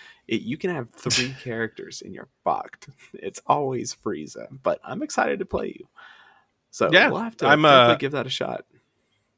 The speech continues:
Speaker 2: I got all the D L C characters on sale and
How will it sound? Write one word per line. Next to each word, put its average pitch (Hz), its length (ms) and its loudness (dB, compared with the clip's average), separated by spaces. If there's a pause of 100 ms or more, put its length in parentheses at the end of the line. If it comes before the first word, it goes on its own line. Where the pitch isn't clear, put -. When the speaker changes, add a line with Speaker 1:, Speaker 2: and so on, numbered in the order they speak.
(480)
Speaker 2:
I 135 100 2
got 165 380 6
all 143 320 6
the 127 320 2
D 127 160 -2
L 117 80 -2
C 127 160 -6
characters 110 400 -2
on 104 160 -6
sale 98 400 -6 (480)
and 104 360 -6